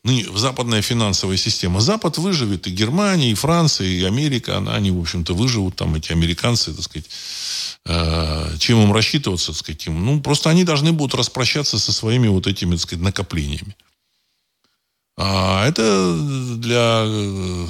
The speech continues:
их политических элит, это, так сказать, не-, неприятный процесс.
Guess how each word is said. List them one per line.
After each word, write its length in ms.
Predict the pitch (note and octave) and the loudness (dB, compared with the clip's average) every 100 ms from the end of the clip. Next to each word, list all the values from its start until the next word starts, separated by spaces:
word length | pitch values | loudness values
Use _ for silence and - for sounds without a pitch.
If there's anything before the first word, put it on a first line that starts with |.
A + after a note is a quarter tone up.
| - - - F#2+ F2 F2 F2 | -8 -10 -6 -4 -2 -2 2
их 220 | A2 F#2 | 2 2
политических 720 | G#2 G#2+ A2 G#2+ - G#2 - | 2 2 2 -2 -2 -4 -2
элит, 240 | B2 F#3 D#3+ | 0 0 -2
это, 220 | A#2+ A#2+ | 0 0
так 80 | A#2 | 0
сказать, 260 | - A2 | -2 -4
не-, 200 | A#2 A2+ - - - - | 0 0 0 -6 -6 0
неприятный 580 | A#2+ D3 E3 C3+ G#2 G2 | 2 4 2 0 0 -4
процесс. 560 | F2+ G#2+ - D#2+ - | -4 -4 -2 -4 -6